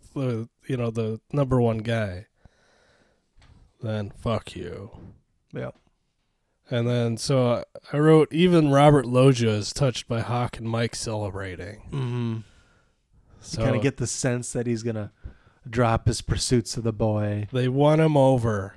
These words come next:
Speaker 1: He sees that, you know, they really are a father and son.
Speaker 2: Mm-hmm.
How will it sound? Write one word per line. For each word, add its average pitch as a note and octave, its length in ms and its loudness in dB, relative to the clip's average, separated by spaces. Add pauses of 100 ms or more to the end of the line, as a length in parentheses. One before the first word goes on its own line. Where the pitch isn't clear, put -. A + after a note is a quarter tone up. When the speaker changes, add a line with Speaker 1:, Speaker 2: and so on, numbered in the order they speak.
(100)
Speaker 1:
He C3 200 -4
sees C3 460 -2
that, A2+ 240 -4 (1160)
you A#2 140 -6
know, G#2+ 280 -6
they A#2 180 -2
really D3 760 6 (320)
are B2 500 0
a G2+ 260 -8 (120)
father A2+ 560 -2
and A2+ 180 -6
son. - 480 -10 (140)
Speaker 2:
Mm-hmm. G#2 340 -12